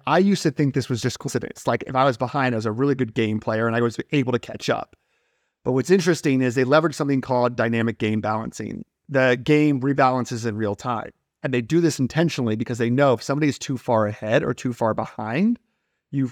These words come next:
you rationalize to yourself, "There's just no point because I'm already, I'm, I'm, there's no competition,"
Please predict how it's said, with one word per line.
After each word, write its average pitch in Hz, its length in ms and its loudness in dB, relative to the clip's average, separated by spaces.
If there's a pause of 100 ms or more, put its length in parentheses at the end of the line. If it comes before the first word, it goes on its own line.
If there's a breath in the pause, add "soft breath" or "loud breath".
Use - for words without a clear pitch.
you 139 200 0
rationalize 143 760 2
to 123 60 -4
yourself, 113 400 0
"There's 117 140 -2
just 123 180 -8
no 120 120 2
point 110 380 -2
because 113 360 -2
I'm 123 120 0
already, 113 460 2 (240)
I'm, 131 200 -2 (120)
I'm, 127 280 -2
there's 139 140 0
no 170 100 6
competition," 131 520 0